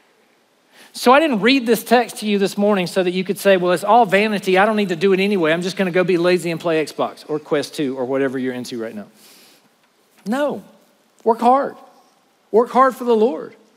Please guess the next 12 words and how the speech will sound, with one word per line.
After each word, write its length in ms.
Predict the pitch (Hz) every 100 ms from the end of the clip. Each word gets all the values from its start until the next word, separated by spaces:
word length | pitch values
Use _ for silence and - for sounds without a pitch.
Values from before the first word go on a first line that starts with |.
| _ _ _
And 100 | 196
know 160 | 202 247
that 160 | 233 202
in 280 | 233 311
the 100 | 311
Lord, 340 | 254 175 165 175
your 140 | 214
labor 400 | 196 254 269 214
is 180 | 214 185
not 320 | 208 233 226
in 160 | 214 202
vain. 440 | 240 254 175 104